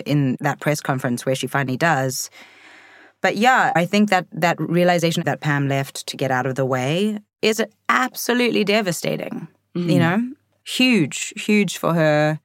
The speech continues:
Speaker 1: And seeing Pam and Eight, the great love of her life, like, stirs up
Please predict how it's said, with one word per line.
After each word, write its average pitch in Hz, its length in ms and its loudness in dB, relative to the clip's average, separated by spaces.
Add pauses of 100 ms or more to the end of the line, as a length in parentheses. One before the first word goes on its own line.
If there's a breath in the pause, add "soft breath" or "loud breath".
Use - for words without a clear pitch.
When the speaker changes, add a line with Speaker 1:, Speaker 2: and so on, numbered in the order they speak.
(360 soft breath)
Speaker 1:
And 180 180 0
seeing 180 480 2
Pam 165 320 2
and 160 140 2
Eight, 156 520 -2 (200)
the 160 80 -2
great 156 500 0
love 139 260 0
of 127 180 -2
her 143 140 0
life, 131 560 -2 (960 soft breath)
like, 190 180 -2 (240)
stirs 220 380 0
up 214 180 0